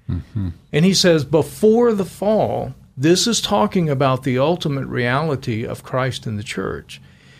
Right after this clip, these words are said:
Speaker 2: So much so that our, that marriage, which he joined Adam and Eve before the fall, was meant to reflect. Now,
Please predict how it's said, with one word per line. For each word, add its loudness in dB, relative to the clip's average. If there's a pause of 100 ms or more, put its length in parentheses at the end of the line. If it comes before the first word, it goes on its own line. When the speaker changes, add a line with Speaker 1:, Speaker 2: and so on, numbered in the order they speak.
(360)
Speaker 2:
So 4
much 2
so 6
that 2
our, 2
that 0
marriage, 2
which -2
he -2
joined 0
Adam 0
and 0
Eve -2
before -2
the -6
fall, -10 (800)
was 2
meant -2
to -4
reflect. -6
Now, 0